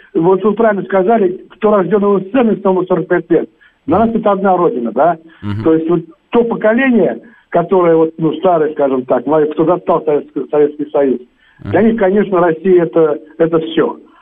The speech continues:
Speaker 1: А вот нынешнее поколение, которому мозги двадцать, сколько получается, двадцать три года,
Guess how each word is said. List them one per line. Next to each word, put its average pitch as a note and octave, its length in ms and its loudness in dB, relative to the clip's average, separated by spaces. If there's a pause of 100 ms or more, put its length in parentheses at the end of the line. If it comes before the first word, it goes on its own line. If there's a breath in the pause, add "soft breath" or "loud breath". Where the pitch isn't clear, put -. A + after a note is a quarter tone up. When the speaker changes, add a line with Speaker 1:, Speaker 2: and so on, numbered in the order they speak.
(160 loud breath)
Speaker 1:
А - 120 0
вот A3+ 200 0
нынешнее C4 400 2
поколение, E3+ 720 -2 (240 loud breath)
которому E3+ 360 0
мозги F3 640 0 (100)
двадцать, E3 420 -2
сколько D3+ 280 -2
получается, D3+ 560 -2
двадцать D#3 320 -2
три E3+ 140 2
года, D#3 320 0